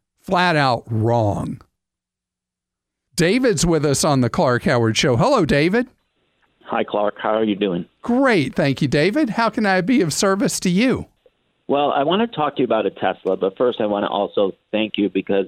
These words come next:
Speaker 2: I was just listening, and as a school educator, uh, we don't have many options, and I make too much money for a Roth,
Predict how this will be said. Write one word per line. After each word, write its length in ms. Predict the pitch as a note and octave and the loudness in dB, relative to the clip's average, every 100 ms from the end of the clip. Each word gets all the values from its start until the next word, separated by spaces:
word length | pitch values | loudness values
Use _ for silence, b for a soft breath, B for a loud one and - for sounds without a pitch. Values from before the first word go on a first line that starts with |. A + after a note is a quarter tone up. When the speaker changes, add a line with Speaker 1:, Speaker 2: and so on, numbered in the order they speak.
| - | -2
Speaker 2:
I 160 | G#2 G#2 | -2 0
was 180 | G2+ F2+ | 0 -2
just 180 | G2 F#2+ | -4 -4
listening, 680 | G2 G2+ G#2 - F#2+ F#2+ G2 | -2 -2 -2 -4 -2 -2 -2
and 260 | - G2 - | -2 -4 -2
as 220 | G#2 G#2 F#2 - | -2 -2 -2 -4
a 100 | - | -4
school 380 | - B2 G#2+ - | -2 0 0 0
educator, 840 | G#2+ F#2+ - G2+ F#2+ G2 F#2+ G2 _ | -2 -4 -2 0 2 0 -2 -8 _
uh, 180 | G2 G2 G2 | -4 -2 0
we 100 | C3+ | 0
don't 200 | D3+ - | -2 -4
have 360 | G2+ A#2+ G#2+ G2 | -4 -2 -2 -2
many 240 | G#2 G2+ - | -2 -2 -2
options, 540 | G#2 G2 - G2+ G2 F#2 | -4 -4 -6 -6 -6 -4
and 280 | G2+ G2+ F#2+ | -2 -2 -2
I 80 | G#2 | -2
make 220 | G#2+ G2+ | -2 -4
too 80 | - | -4
much 200 | G2+ F#2+ - | -4 -4 -4
money 260 | A2 G2+ | -2 -2
for 120 | G#2 | 0
a 120 | G2+ F#2 | 0 0
Roth, 400 | G2+ G2 F#2 G2 | 0 0 -2 -4